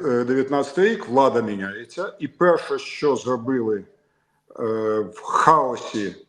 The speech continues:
я б сказав, в зеленому хаосі змін, перше, що зробили московські кроти, вони досягли фантастичного успіху. Навіть більшого, ніж ми досягли з розробкою ракетних програм.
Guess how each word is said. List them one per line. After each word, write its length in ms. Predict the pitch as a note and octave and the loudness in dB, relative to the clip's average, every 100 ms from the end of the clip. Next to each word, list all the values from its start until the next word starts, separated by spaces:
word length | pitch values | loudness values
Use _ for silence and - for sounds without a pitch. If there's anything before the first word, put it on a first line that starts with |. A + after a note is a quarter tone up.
| - | -6
я 60 | |
б 40 | A#2 | -2
сказав, 240 | C#3 A#2 | 0 0
в 20 | |
зеленому 600 | F#2+ - C#3+ F3 D3+ C#3 C3+ | 0 0 4 4 2 0 -2
хаосі 680 | - D3 C3 G#2+ - A2 | 0 2 2 0 -4 -10
змін, 340 | G2+ D3 A3 G#3 - _ - _ _ | -6 -2 -2 -4 -14 _ -20 _ _
перше, 340 | D3+ D#3+ D#3+ | 2 4 2
що 380 | B2+ - - D#3 | -6 -8 -4 -2
зробили 500 | B2 B2+ B2+ C3+ A#2+ | 0 -2 -2 -2 -2
московські 600 | A#2 A#2 - C3+ - B2 | -2 -4 -4 -4 -4 -10
кроти, 500 | A#2+ B2+ D#3+ G#3+ G#3 - _ _ _ _ | -6 -4 -2 -4 -4 -18 _ _ _ _
вони 200 | - A#2+ | -8 -4
досягли 440 | C#3+ C#3 C#3+ B2 D#3 | -2 -2 -2 -2 0
фантастичного 760 | D#3+ D#3+ E3 - C#3 - A#2 | 2 0 0 -4 -6 -8 -10
успіху. 320 | G2 - - _ _ _ _ _ _ _ - | -10 -14 -20 _ _ _ _ _ _ _ -4
Навіть 300 | C3+ C#3+ B2 | 4 4 4
більшого, 360 | E3 F3 D#3 C3 | 0 0 2 4
ніж 220 | C3 A#2+ | 2 0
ми 120 | C#3 | 0
досягли 420 | C3+ - A2 C3+ | 0 -2 -2 0
з 60 | A#2+ | 0
розробкою 720 | A#2 C3 A#2+ - A#2+ A2+ A2 | 0 0 -2 -2 -2 0 0
ракетних 400 | G#2+ A2 - G2+ | 0 -2 -4 -8
програм. 300 | G2+ E2+ D#2+ | -10 -10 -14